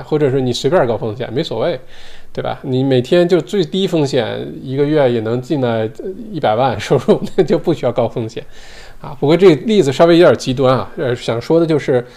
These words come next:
风险这个事儿看个人啊。但我选的是 Sapphire 啊。嗯，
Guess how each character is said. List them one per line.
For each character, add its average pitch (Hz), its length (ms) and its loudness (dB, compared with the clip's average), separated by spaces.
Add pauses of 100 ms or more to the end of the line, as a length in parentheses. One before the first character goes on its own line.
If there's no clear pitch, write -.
(200)
风 196 240 2
险 117 260 0
这 120 120 -4
个 117 100 -2
事 127 100 -6
儿 110 240 -2 (240)
看 131 180 0
个 127 140 0
人 101 240 -4 (240)
啊。 120 160 -10 (380)
但 165 140 6
我 147 180 10
选 151 180 4
的 113 80 2
是 120 140 -2
Sapphire 113 520 -2 (120)
啊。 - 140 -14 (2250)
嗯， 120 600 2